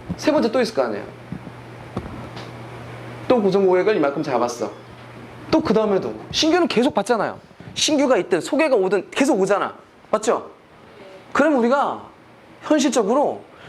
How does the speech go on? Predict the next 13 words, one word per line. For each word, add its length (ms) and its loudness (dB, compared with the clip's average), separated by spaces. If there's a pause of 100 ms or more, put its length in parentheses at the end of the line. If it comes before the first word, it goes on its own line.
(200)
매출액은 800 2 (480)
시간이 380 2
지나면 320 2
지날수록 680 0
계속 440 2
올라가야 380 2
정상이죠. 580 0 (960)
맞죠? 340 0 (1040)
미용실도 520 4
매출액이 600 2
계속 400 -2
불어야 320 4
정상이에요. 500 0